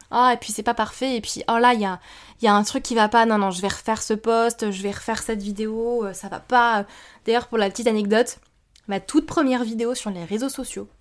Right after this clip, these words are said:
vous pouvez aller la voir si vous voulez, elle a été publiée sur LinkedIn en deux mille vingt, du coup. Euh, c'est la première vidéo, avant je faisais pas de vidéo. LinkedIn en deux mille vingt et je crois YouTube, euh, également du coup, euh,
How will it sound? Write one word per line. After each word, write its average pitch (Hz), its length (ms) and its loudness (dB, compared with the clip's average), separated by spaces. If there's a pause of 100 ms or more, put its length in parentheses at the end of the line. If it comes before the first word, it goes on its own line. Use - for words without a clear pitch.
(640)
vous 202 80 -8
pouvez 220 240 -2
aller 208 200 0
la 202 120 0
voir 208 240 -4
si 208 140 -8
vous 190 80 -10
voulez, 196 300 -8
elle 196 120 -6
a 180 60 -4
été 185 160 -6
publiée 214 340 -4
sur 214 180 -6
LinkedIn 220 480 -2 (420)
en 190 200 -6
deux 185 240 -4
mille 196 640 -2
vingt, 175 320 -6 (260)
du 208 120 0
coup. - 160 -6 (680)
Euh, 190 340 0
c'est 185 140 -2
la 170 60 -4
première 254 340 2
vidéo, 233 400 4
avant 220 240 4
je - 80 -10
faisais 180 220 -6
pas 214 100 2
de 208 60 -6
vidéo. 220 360 0 (840)
LinkedIn 226 380 0
en 226 40 2
deux 214 120 2
mille 214 160 4
vingt 220 220 2
et 214 100 0
je - 80 -8
crois 185 160 -2
YouTube, 214 460 -4
euh, 185 180 -2
également 196 420 0
du 202 140 -4
coup, 226 240 -8
euh, 190 100 -4